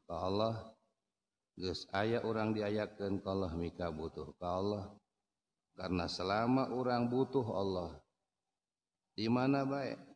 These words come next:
Keur sare butuh ka Allah. Keur hudang butuh ka Allah. Bahkan keur di dunya,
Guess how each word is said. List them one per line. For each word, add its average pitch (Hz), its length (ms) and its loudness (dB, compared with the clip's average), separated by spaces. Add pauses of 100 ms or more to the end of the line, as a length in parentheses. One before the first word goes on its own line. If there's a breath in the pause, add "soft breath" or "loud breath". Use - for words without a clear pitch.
Keur 95 240 0
sare 90 560 -2
butuh 85 480 -6
ka 85 240 -6
Allah. 85 240 -2 (960)
Keur 110 320 0
hudang 92 560 0
butuh 82 400 -8 (240)
ka 90 160 -6
Allah. 82 320 -4 (1040)
Bahkan 87 640 -4
keur 82 160 -8
di 78 160 -10
dunya, 107 480 2